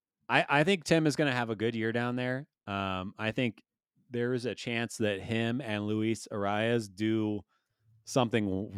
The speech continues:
really, really fun from the left and right-handed side of the plate in the middle infield there, and they combine for, like, four hundred hits. Um, but, uh, really what it co-, I, I just really like Tim Anderson. I'd like him to find his stroke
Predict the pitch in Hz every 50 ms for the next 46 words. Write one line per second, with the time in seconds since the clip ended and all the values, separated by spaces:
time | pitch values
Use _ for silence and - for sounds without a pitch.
0 | 98 107 113 120 127 139 139 131 123 117 117 120 117 113 113 110 - - 117 107
1 | 107 107 110 104 113 113 107 104 98 101 104 110 - - 107 98 98 98 101 92
2 | 104 98 95 92 - - 104 98 92 92 90 - _ 98 98 104 110 113 95 95
3 | 92 90 95 98 95 92 92 98 - 110 107 101 104 107 104 104 95 87 90 92
4 | 92 90 - _ _ _ _ _ _ _ _ _ - 120 113 107 87 98 92 95
5 | 101 101 - 110 110 104 98 95 - - 110 104 101 90 104 98 98 92 90 95
6 | 104 104 - - - - - _ _ _ _ _ _ _ _ _ _ _ 95 92
7 | 90 90 82 80 80 80 78 78 _ _ _ _ _ _ _ - - _ _ _
8 | _ _ 107 98 92 95 92 90 87 87 87 90 101 - - 113 131 170 180 170
9 | 160 143 139 123 - 147 175 - 135 - - 131 123 127 113 - 113 120 127 135
10 | 135 123 123 120 113 - 127 120 117 113 113 117 110 - - 117 113 123 117 98
11 | 90 95 98 95 - 101 98 90 - - 98 95 92 90 90 82 - - - 92
12 | 87 87 82